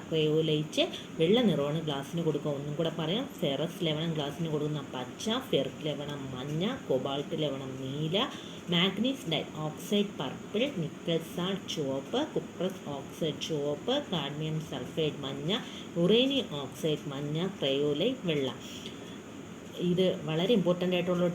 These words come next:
ടോപ്പിക്കാണ്. ആ, ദയവ് ചെയ്ത് സ്കിപ്പ് ചെയ്യാതെ കാണുക. നിങ്ങൾക്ക് ഇഷ്ടപ്പെട്ടിട്ടുണ്ടെങ്കിൽ ലൈക്ക് ചെയ്യുക,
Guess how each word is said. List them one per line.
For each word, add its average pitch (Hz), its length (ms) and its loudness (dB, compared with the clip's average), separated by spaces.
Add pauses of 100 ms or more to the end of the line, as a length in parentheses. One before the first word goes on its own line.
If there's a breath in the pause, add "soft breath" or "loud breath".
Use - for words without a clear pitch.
(100)
ടോപ്പിക്കാണ്. 175 840 0 (240)
ആ, 156 100 0
ദയവ് 165 260 4
ചെയ്ത് 180 180 4
സ്കിപ്പ് - 400 -8
ചെയ്യാതെ 170 480 4
കാണുക. 156 420 -2 (320 loud breath)
നിങ്ങൾക്ക് 185 200 2
ഇഷ്ടപ്പെട്ടിട്ടുണ്ടെങ്കിൽ 190 1200 2
ലൈക്ക് 151 320 2
ചെയ്യുക, 208 220 6